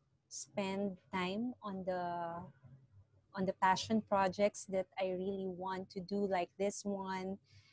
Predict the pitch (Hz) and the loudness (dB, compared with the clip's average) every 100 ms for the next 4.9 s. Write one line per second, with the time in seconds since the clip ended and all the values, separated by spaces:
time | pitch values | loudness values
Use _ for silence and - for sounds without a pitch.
0 | _ 190 185 185 190 185 185 196 185 - | _ -4 0 2 4 4 4 4 0 -2
1 | 190 - 185 170 190 180 - 180 175 - | -10 -6 -6 -4 -6 -6 -8 -6 -6 -10
2 | _ _ - - _ _ - 190 190 190 | _ _ -20 -20 _ _ -4 -2 2 2
3 | 185 170 196 185 180 180 175 175 202 185 | 2 -2 -2 2 2 2 2 2 0 0
4 | 185 180 190 185 175 175 175 - | 0 -2 -2 -2 0 2 0 -2